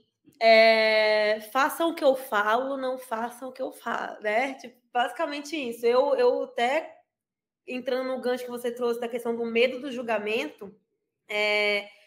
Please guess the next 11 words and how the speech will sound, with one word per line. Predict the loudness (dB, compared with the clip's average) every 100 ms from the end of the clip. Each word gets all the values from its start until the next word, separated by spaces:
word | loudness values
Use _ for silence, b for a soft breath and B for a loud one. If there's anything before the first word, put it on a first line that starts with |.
| B -6
acho | -6 -2
que |
é | 0
algo | 2 0 -4
que | -10 -6 -2
é | -2 -2
muito | -4 -8 -10 -12 -8 -6 -6 -6 -6 -4 -4 -6
presente | 2 4 4 0 -4 -4 -6 -6
em | -4 -4
muita | -4 -6 -6
gente, | -4 -4 -4 -8 -16